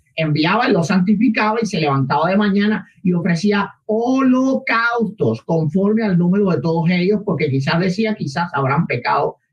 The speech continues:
mis hijos o habrán blasfemado contra Dios". Así que ni siquiera que fuera cierto que la Eucaristía es un sacrificio, lo cual no es, probaría la existencia de sacerdotes en el Nuevo Testamento. Número dos, la confesión. Él dirá que Jesús mandó que se confe-, que confesaran los pecados a los apóstoles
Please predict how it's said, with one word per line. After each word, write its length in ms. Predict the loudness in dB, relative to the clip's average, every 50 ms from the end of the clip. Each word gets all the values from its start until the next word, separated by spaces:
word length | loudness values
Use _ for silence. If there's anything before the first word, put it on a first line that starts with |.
| _ -4
mis 260 | -2 -2 -2 -2 -2
hijos 160 | -2 0 2 2
o 80 | 2
habrán 280 | 2 2 2 2 2 2
blasfemado 580 | 2 0 0 0 0 0 0 0 0 -2 -2
contra 320 | -2 -2 -2 -2 -2 -2 -2
Dios". 320 | -2 -4 -6 -8 -12 _ _ _ _ _ _ _ _ _ _ _ _ -6 -4 -2
Así 240 | -2 -2 0 0 0
que 100 | 2 2
ni 100 | 2 2
siquiera 380 | 2 2 2 2 0 0 0 0
que 120 | 0 0
fuera 220 | 0 0 0 0
cierto 440 | -2 0 -2 -2 -2 -2 -2 -2 -4
que 80 | -2 -2
la 80 | -4
Eucaristía 420 | -4 -2 -2 -2 -2 0 0 0 0
es 60 | 0
un 100 | 0 0
sacrificio, 480 | 0 0 0 0 2 2 2 4 2 2
lo 140 | 2 2
cual 180 | 0 0 0 0
no 160 | 0 0 0
es, 220 | 0 0 -2 -6 _ _ _ _ _ _
probaría 420 | -4 -2 0 0 2 2 2 0 0
la 60 | 0
existencia 540 | 0 0 0 0 0 0 0 0 0 0 0
de 60 | 0
sacerdotes 560 | -2 -2 -2 -2 -4 -4 -2 -2 -2 -2 -2
en 60 | -2
el 80 | -2 -2
Nuevo 180 | -2 -2 -2
Testamento. 500 | -2 -4 -4 -2 -2 -2 -2 -2 -2 -2
Número 320 | 0 0 0 2 2 0 0
dos, 120 | -2 -2 -2
la 120 | -2 -2
confesión. 540 | -2 -2 -2 -2 -4 -6 -6 -6 -8 -10 -10 _ _ _ _ _ _ _ _ _ -4 -4 -2
Él 140 | 0 2 2
dirá 200 | 2 0 0 -2
que 80 | -2 -2
Jesús 300 | -2 -2 0 0 2 2
mandó 360 | 2 2 2 2 0 0 0
que 120 | -2 -2
se 120 | -2 -2 -2
confe-, 320 | -2 -2 0 0 -2 -2
que 160 | -2 -2 -2
confesaran 520 | -2 -2 -2 -2 -2 -2 -2 -2 0 0 0
los 160 | 0 -2 -2
pecados 440 | -4 -4 -4 -2 -2 -2 0 0 0
a 60 | 0
los 100 | 0 0 0
apóstoles 600 | -2 -2 -2 -4 -4 -4 -2 -2 -2 -2 -2